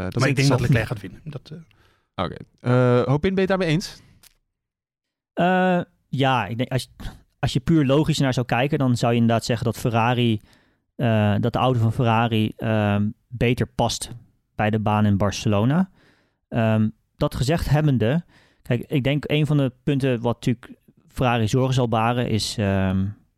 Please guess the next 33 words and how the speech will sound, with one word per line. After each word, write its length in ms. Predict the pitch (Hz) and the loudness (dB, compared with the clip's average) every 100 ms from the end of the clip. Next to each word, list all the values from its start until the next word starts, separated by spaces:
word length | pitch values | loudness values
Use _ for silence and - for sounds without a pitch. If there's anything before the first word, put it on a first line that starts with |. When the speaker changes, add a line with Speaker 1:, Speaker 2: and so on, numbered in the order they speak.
| - | -20
Speaker 3:
is, 320 | - 139 - - | -8 -6 -4 -2
is 180 | 135 | -2
hun, 160 | 123 123 | 0 0
is 160 | 135 120 | 0 0
hun 100 | 120 | 2
bandenslijtage 680 | 147 180 101 107 90 90 | 2 0 -2 -2 -2 -2
en 160 | 98 101 | -2 0
de 60 | 101 | 0
graining 300 | 110 120 113 | 2 2 2
die 100 | 104 | 2
ze 60 | |
hebben 180 | 101 98 | 0 0
gehad 200 | - 104 | -2 -2
in 60 | 107 | -2
de 60 | |
afgelopen 420 | 104 - 110 95 104 | -2 -2 -2 0 0
races. 400 | 98 95 92 - - | 0 0 -6 -10 -8
Speaker 1:
Ja. 180 | 123 107 - - | -4 -4 -6 -4
Speaker 3:
En 220 | 117 107 | 0 2
dat 140 | 110 | 2
was 120 | 120 - | -2 -2
natuurlijk 340 | 120 117 113 | 0 2 2
in 40 | |
Miami, 280 | 110 123 135 | 2 2 2
kan 140 | 127 123 | 2 0
je 60 | |
nog 120 | 120 | 0
misschien 220 | 110 - 117 | -2 0 0
zeggen, 180 | 107 113 | 2 0
ja, 60 | |
het 100 | 98 | 0
was 180 | 98 - | -2 -2
asfalt. 600 | 151 - 160 151 151 - | -4 -2 2 2 2 -2